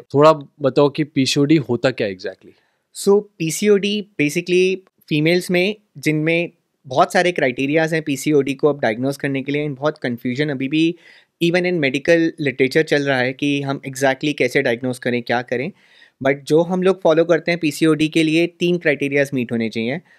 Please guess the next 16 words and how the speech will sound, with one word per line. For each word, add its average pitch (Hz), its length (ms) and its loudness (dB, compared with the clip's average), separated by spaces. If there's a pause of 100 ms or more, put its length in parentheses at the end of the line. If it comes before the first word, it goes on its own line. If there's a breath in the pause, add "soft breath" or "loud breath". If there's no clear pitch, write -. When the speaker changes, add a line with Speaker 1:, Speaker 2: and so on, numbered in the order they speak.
(220 soft breath)
Speaker 2:
अल्ट्रासाउंड 160 600 0
पे 175 300 2
ओवरीज 147 460 0
में 156 100 2
मल्टीपल 143 500 0
सिस्ट - 380 -2
होने 147 200 0
चाहिए, 147 440 -2
इसीलिए 139 260 0
पॉलीसिस्टिक 135 720 -2
बोलते 135 260 -4
हैं। 160 260 -4
साइकिल्स 170 440 0
इरेगुलर 165 440 4
होने 151 220 0
चाहिए, 151 380 -2